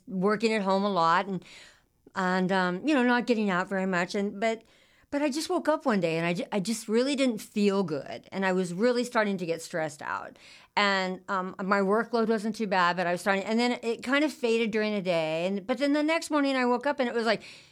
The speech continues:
it was even worse, and I couldn't settle. And I thought, "Well, maybe if I don't have two cups of coffee, I'll just have one." Well, that didn't help. I, I went ahead and had the second cup 'cause I just couldn't wake up and I had to work. But I just, I couldn't get into work. I couldn't do anything. And,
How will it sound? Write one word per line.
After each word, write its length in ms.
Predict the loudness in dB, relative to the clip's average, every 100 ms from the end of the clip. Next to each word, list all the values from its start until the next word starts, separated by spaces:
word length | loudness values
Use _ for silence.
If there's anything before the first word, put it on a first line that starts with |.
| _ _ 0
it 120 | 2
was 200 | 4 4
even 260 | 2 0
worse, 380 | 0 0 -2 -4
and 100 | 0
I 60 | 0
couldn't 380 | 0 -2 0 -2
settle. 560 | -2 0 0 -2 -4
And 120 | -2
I 80 | -2
thought, 160 | 0 0
"Well, 100 | 2
maybe 240 | 2 2
if 120 | 0
I 60 | 2
don't 140 | 0 0
have 200 | -2 -2
two 160 | -4
cups 260 | 0 -2 -2
of 80 | -4
coffee, 360 | -2 -2 -2
I'll 80 | -2
just 180 | -2 0
have 160 | -2
one." 240 | -4 -8 -6
Well, 140 | 0
that 260 | 2 2 2
didn't 200 | -2 -4
help. 240 | -6 -6 -6
I, 160 | -8 -10 -20 -20 -20 -20 -20 -20 _ _ -4
I 100 | 0
went 140 | 2
ahead 200 | 2 2
and 40 | 2
had 200 | 2 0
the 60 |
second 340 | 0 0 0 0
cup 180 | 0 2
'cause 140 | 0
I 80 | 2
just 240 | 0 0
couldn't 200 | 0 0
wake 220 | 0 0
up 160 | -2 -4
and 80 | -4
I 60 |
had 60 | -4
to 60 | -4
work. 220 | -6 -2
But 120 | 0
I 80 | 0
just, 300 | 0 -4 -4 _ _ _ _ -4
I 80 | -2
couldn't 300 | 0 2 2
get 140 | 2
into 180 | 2 0
work. 400 | 0 2 2 2
I 80 | 0
couldn't 220 | 2 2
do 140 | 0 0
anything. 500 | 0 -2 -2 -8 -8
And, 560 | -6 -4 0 2 2